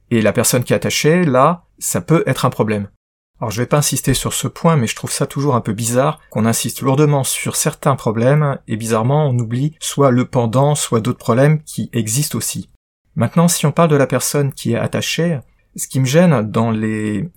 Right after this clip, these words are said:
articles qui parlent de ce sujet, c'est que, en général, donc, ils sont très incisifs, mais ils expliquent pas vraiment pourquoi il peut y avoir un problème,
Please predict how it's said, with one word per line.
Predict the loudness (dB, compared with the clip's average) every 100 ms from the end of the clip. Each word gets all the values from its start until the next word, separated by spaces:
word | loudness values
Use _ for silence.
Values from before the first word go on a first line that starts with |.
| -2
articles | -4 -4 -4 -2 -2 -4 -4
qui | -6
parlent | -6 0 0
de | 0
ce | -2
sujet, | -4 -2 0 0 -2 _ _ _
c'est | -6 -4
que, | -2 0
en | 2
général, | 2 2 2 2 0
donc, | -2 -4
ils | -4
sont | -2
très | 0 0
incisifs, | 0 -2 -4 -2 -2 -2 -2
mais | -2
ils | -2
expliquent | -6 -8 -10 _
pas | 0 2
vraiment | 2 2 2 0 -4 -10
pourquoi | -12 -10 0 2 2 0 -14 -10
il | -6
peut | 0 2
y |
avoir | 2 2
un | 0
problème, | 0 2 4 4